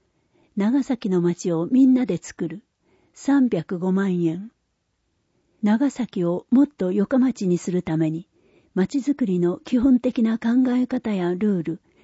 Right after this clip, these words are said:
担い手の役割分担などを定めた、長崎市よかまちづくり基本条例を作りました。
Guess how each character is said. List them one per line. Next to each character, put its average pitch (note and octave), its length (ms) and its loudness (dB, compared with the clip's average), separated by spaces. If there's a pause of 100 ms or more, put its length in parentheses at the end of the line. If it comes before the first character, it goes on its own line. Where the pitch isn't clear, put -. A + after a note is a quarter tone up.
(160)
担 A3 300 4
い C#4 80 4
手 C#4 120 0
の A#3+ 140 2
役 A3+ 280 0
割 C4+ 220 2
分 C4+ 240 4
担 F#3 240 -2
な F3 140 0
ど E3+ 140 -2
を E3 60 -2
定 F3+ 280 -2
め E3 140 0
た、 - 200 -14 (560)
長 A3 240 0
崎 B3+ 300 -4
市 E3 320 -2
よ G#3 120 0
か C4 140 -2
ま C4+ 120 4
ち C4+ 120 -2
づ B3 140 -4
く B3+ 100 -2
り A3+ 140 -2
基 B3 160 -2
本 C4 180 6
条 B3+ 240 0
例 E3+ 180 -2
を E3+ 140 -6
作 - 260 -8
り F3 100 -2
ま E3+ 140 -2
し - 140 -16
た。 - 160 -18